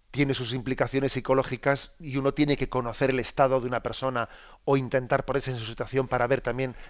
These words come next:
de qué manera corregirla. Le encomendamos en esa situación tan delicada.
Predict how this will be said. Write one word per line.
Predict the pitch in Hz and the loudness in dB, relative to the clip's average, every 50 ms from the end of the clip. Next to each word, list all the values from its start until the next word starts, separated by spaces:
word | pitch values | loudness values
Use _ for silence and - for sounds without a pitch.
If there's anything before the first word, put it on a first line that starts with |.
| - | -6
de | - 135 120 | -4 -4 -2
qué | - 135 | 0 -2
manera | 117 120 117 120 117 110 | -2 0 -2 -2 -4 -4
corregirla. | - 113 117 120 - - 113 98 95 92 92 - - - - - - - - _ _ _ _ _ _ - 98 - - _ _ _ _ - _ _ _ _ _ - _ _ _ _ _ _ - - - | -4 -6 -8 -8 -10 -10 -12 -12 -12 -14 -14 -16 -18 -20 -20 -20 -20 -20 -20 _ _ _ _ _ _ -20 -20 -20 -20 _ _ _ _ -20 _ _ _ _ _ -20 _ _ _ _ _ _ -20 -18 -12
Le | - 113 | -10 -10
encomendamos | 107 98 110 107 110 110 117 123 110 104 - | -8 -8 -8 -8 -4 0 0 0 0 0 -4
en | - 117 | -8 -8
esa | 117 101 117 | -8 -8 -10
situación | - 113 - 123 110 - 120 113 104 - - - - - - - | -10 -8 -8 -8 -6 -4 -6 -6 -6 -10 -16 -20 -20 -20 -14 -8
tan | - 120 117 | -6 -6 -6
delicada. | 107 113 - - - - 92 82 - | -6 -8 -8 -8 -8 -8 -10 -10 -12